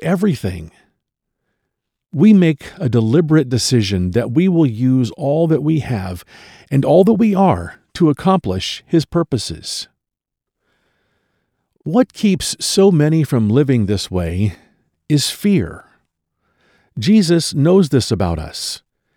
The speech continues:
He knows the uncertainty we struggle with when we hear of his desire for us to sacrifice everything to follow him. With love, he sets out to encourage us, saying,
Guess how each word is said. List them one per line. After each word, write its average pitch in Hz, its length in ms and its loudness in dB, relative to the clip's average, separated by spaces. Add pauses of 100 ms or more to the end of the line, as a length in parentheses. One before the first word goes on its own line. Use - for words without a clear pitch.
(140)
He 208 160 2
knows 175 420 6
the 127 120 4
uncertainty 127 680 0
we 117 140 0
struggle 147 480 0
with 104 260 -2
when 127 160 2
we 123 160 0
hear 143 380 0
of 117 140 -2
his 160 280 2
desire 123 680 0
for 120 220 -6
us 127 200 -4
to 113 100 -4
sacrifice 110 960 -4
everything 117 800 -4 (720)
to 185 140 4
follow 190 320 2
him. 135 420 0 (1800)
With 240 420 4
love, 90 560 -2 (260)
he 220 200 2
sets - 380 0
out 131 240 0
to 131 160 2
encourage 110 540 0
us, - 340 -10 (340)
saying, 127 580 4